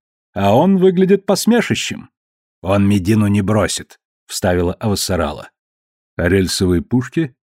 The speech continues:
спросил Чен. Любопытный ход, доказывающий, что Марсу известно о существовании оборонительной артиллерии. А Вассарала не совсем поняла, чего он надеялся достичь, давая ей знать, что он знает. Соутер покосился на нее.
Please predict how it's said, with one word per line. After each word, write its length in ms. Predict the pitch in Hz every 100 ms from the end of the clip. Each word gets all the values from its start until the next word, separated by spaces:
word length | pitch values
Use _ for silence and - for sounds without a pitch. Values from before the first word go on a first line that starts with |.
| _ -
спросил 380 | - 117 - 131
Чен. 360 | - 147 147 127 _ _ _ _ _ _ _ _ _
Любопытный 760 | - 85 92 117 - 214 208 208
ход, 460 | - - 120 90 -
доказывающий, 800 | 101 98 117 101 107 104 - 101
что 200 | - 95
Марсу 400 | 117 120 - 101
известно 520 | 87 113 147 - 151
о 160 | - 127
существовании 1000 | - 120 110 - 92 90 131 139 139 131
оборонительной 800 | 123 117 104 101 - 104 104 104
артиллерии. 680 | 110 - 101 85 65 - - _ _ _ _ _ _
А 120 | 87
Вассарала 540 | 95 95 - 139 160 160
не 120 | 151
совсем 460 | 143 131 - 160 139
поняла, 400 | 147 139 113 92
чего 260 | - 101
он 120 | 101
надеялся 460 | 98 98 110 101 101
достичь, 600 | 90 82 - - 156 -
давая 360 | 95 95 131 135
ей 240 | 120 110
знать, 320 | 90 95 135
что 240 | - - 107
он 120 | 107
знает. 540 | 92 95 80 - - _ _ _ _ _ -
Соутер 560 | - 131 156 170 185
покосился 720 | 180 - 135 123 - 101 -
на 60 | 117
нее. 440 | 127 131 90 -